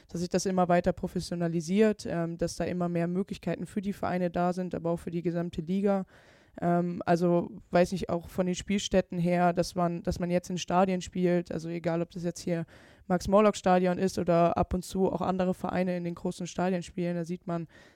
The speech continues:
dass es einfach viel mehr wertgeschätzt wird, dass es viel mehr auch wahrgenommen wird und, ähm, ja, auch rein von den Zuschauerzahlen. Also ich weiß nicht, wir haben damals in Jena, weiß nicht, zweihundertfünfzig Zuschauer gehabt oder so.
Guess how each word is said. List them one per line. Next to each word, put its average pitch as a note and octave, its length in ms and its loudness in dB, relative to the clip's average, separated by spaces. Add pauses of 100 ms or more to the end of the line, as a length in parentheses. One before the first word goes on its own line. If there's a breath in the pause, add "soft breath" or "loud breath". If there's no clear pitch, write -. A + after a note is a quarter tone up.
dass E3 160 -2
es F3+ 100 -4
einfach F3+ 220 4
viel G3 200 0
mehr F#3 220 4
wertgeschätzt - 580 -2
wird, F#3+ 200 -4
dass E3+ 80 -2
es E3 80 -12
viel F#3 240 -2
mehr F#3 180 0
auch E3+ 80 -4
wahrgenommen F#3 580 2
wird F3+ 300 0
und, E3 460 -8
ähm, E3 440 -4
ja, E3+ 320 0
auch - 240 -6
rein E3+ 220 4
von F3+ 160 -4
den E3+ 140 -2
Zuschauerzahlen. F3 840 0 (440 loud breath)
Also E3+ 160 2
ich F#3 80 4
weiß F#3 140 8
nicht, F#3+ 80 0
wir F#3+ 60 4
haben F#3 120 0
damals F3+ 320 4
in F#3 80 -4
Jena, F3+ 520 0
weiß F3+ 200 0
nicht, - 220 -20
zweihundertfünfzig F#3+ 1040 -2
Zuschauer G#3+ 460 0
gehabt G#3 340 2
oder G3 240 0
so. G#3 380 0